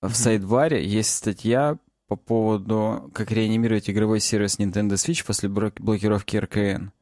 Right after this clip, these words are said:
Speaker 1: И у меня к тебе сразу вопрос, что, свитчевое дерьмо тоже, что ли, заблочили вместе с
Speaker 2: Кон-, ну,
Speaker 1: PlayStation?
Speaker 2: eShop в первую очередь, eShop вообще не работал ни хрена.
Speaker 1: И
Speaker 2: То
Speaker 1: да.
Speaker 2: есть именно вот внутренний магазин, там вообще
Speaker 1: Мгм.
Speaker 2: ничего нельзя было сделать.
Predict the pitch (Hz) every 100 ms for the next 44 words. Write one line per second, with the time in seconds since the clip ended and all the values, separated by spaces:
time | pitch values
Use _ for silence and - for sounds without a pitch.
0 | _ _ _ _ 101 101 107 - 113 113
1 | - 113 104 110 107 107 - 107 110 104
2 | - 120 107 101 104 107 98 147 170 -
3 | 101 101 95 101 92 - 92 92 127 107
4 | 101 117 113 104 98 - 151 113 - -
5 | 127 127 127 120 101 98 92 - 135 135
6 | 101 - 110 95 90 92 - - 98 -
7 | 101 - 123 _ _ _ _ _ 98 92
8 | 104 135 127 117 110 - - 117 135 139
9 | 120 95 92 87 92 98 98 95 127 165
10 | 98 95 - 110 101 104 85 82 82 -
11 | 87 127 - -